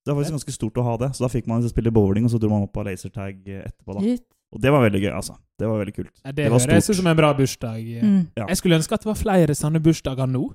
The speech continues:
Speaker 3: At man kunne fare,
Speaker 2: Ja.
Speaker 3: jeg har sjukt lyst til å spille laser tag og paintball og alt det her.
Speaker 1: Ja.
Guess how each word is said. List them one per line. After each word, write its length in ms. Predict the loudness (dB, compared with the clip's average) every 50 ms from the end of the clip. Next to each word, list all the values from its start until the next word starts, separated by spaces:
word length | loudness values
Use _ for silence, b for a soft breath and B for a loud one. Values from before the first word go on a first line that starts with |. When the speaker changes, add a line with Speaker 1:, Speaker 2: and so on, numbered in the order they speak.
| _ _ _ _ _ _ _ _ _ _ -10
Speaker 3:
At 140 | -8 -4 -2
man 80 | -2 -2
kunne 220 | 0 0 0 0 2
fare, 300 | 2 4 4 6 4 2
Speaker 2:
Ja. 180 | 0 0 -2
Speaker 3:
jeg 80 | -2 -2
har 40 | -2
sjukt 320 | 0 2 4 4 4 4 0
lyst 160 | -2 -2 -2
til 80 | -4 -10
å 60 | -8
spille 260 | -4 -4 -2 -2 0
laser 440 | 0 2 2 2 0 0 -2 -4 -4 -4
tag 300 | -6 -8 -8 -10 -12 -12
og 180 | -12 -12 -8 -6
paintball 600 | -4 -4 -4 -4 -6 -8 -8 -8 -6 -6 -6 -6
og 60 | -6
alt 160 | -8 -8 -8 -8
det 100 | -8 -8
her. 120 | -8 -10 -8 -8
Speaker 1:
Ja. 140 | -8 -8